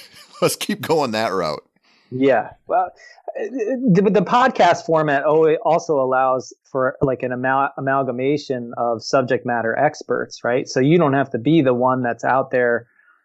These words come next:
Speaker 2: writing all the time. Like, in print, you, you always had the opportunity to interview people, and that's, that's always great. But they were, you know, oftentimes the arc of the story is, "Okay, this is my personal experience,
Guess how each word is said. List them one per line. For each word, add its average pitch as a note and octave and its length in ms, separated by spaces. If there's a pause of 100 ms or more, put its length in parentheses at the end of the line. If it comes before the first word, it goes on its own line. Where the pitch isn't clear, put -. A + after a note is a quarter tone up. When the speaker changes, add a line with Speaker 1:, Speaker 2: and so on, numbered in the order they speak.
(260)
Speaker 2:
writing C#3+ 360
all A#2+ 180
the - 60
time. B2 280 (120)
Like, - 160
in E3+ 200
print, E3 440 (140)
you, C#3+ 220
you D#3 180
always F#3+ 220
had C3+ 140
the B2+ 120
opportunity C3 640
to A#2+ 160
interview B2+ 420
people, B2 480
and B2 140
that's, C#3+ 240 (160)
that's D3 220
always B2 260
great. D#3+ 380
But B2+ 140
they D3 140
were, C#3 260 (760)
you D#3+ 100
know, B2+ 160
oftentimes C3 720
the C3 100
arc C3+ 260
of C3 100
the C3+ 80
story D3 560
is, C3 380 (460)
"Okay, C#3 260
this D3+ 240
is C3 120
my D3 240
personal D3 520
experience, C3+ 800